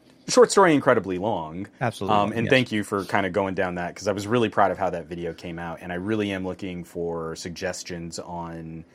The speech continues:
Speaker 1: the next topics to cover. I wanna cover solar. I wanna
Speaker 2: I want you to
Speaker 1: cover
Speaker 2: cover the
Speaker 1: portable
Speaker 2: how does it feel in the
Speaker 1: refrigerators.
Speaker 2: hand, my friend. That's what you didn't cover
Speaker 1: Yes.
Speaker 2: in the video.
Speaker 1: I, I,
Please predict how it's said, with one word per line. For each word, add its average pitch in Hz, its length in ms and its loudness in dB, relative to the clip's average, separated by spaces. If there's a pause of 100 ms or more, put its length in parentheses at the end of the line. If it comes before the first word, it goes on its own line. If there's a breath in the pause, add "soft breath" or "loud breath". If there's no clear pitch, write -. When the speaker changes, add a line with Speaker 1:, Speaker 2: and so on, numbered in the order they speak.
(260 soft breath)
Speaker 1:
the 104 100 -2
next 101 240 -2
topics 92 400 -4
to - 80 -12
cover. 95 480 -2
I 87 100 -8
wanna 90 160 -8
cover 85 260 -10
solar. 95 720 -2
I 85 60 -10
wanna 90 180 -6
Speaker 2:
I 104 60 4
want 170 220 4
you 202 60 4
to 139 60 8
Speaker 1:
cover - 60 0
Speaker 2:
cover 135 200 4
the 110 180 4
Speaker 1:
portable 98 80 2
Speaker 2:
how 127 80 2
does 117 160 -2
it 127 100 -2
feel 113 240 2
in 98 120 0
the 90 80 -4
Speaker 1:
refrigerators. 90 100 -8
Speaker 2:
hand, 101 340 0
my 82 140 -8
friend. 85 340 -8
That's 104 300 -4
what 117 140 -4
you 98 100 -6
didn't 110 260 0
cover 123 160 6
Speaker 1:
Yes. 92 180 0
Speaker 2:
in 90 60 -6
the 80 60 -14
video. 87 260 -8
Speaker 1:
I, 113 140 0 (420 loud breath)
I, 117 280 0